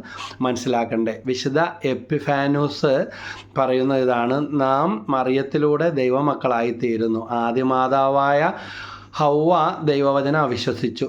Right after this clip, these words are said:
സാത്താൻ്റെ ആ വചനം വിശ്വസിക്കുകയും ചെയ്തു.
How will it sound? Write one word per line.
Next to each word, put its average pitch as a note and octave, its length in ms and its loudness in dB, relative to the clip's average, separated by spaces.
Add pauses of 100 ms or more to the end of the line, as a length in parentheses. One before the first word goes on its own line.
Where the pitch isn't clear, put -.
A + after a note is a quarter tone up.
സാത്താൻ്റെ D3 800 2 (540)
ആ C3 160 0
വചനം C3 480 2 (760)
വിശ്വസിക്കുകയും C#3 680 0
ചെയ്തു. A#2 280 0